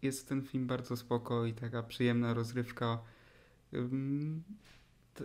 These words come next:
s-, t-, taka przyjemna rozrywka z taką perspektywą na to, że w przyszłości mogłoby wyjść coś ciekawego z tego. No, zobaczymy.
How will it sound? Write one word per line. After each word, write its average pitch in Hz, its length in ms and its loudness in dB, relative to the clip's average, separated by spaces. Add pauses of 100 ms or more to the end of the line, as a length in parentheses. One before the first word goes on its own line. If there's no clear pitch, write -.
(120)
s-, - 120 -16
t-, 151 360 2
taka 160 180 2
przyjemna 170 420 4
rozrywka 160 520 0
z - 100 -8
taką 147 280 0
perspektywą 143 600 0
na 135 180 4
to, 131 140 -6
że 127 140 -2
w 123 40 -8
przyszłości 123 880 -2
mogłoby 120 680 0
wyjść 117 460 -2 (240)
coś 127 180 -8
ciekawego 117 480 0
z 113 60 -6
tego. - 200 -6 (840)
No, 131 100 0
zobaczymy. 123 560 4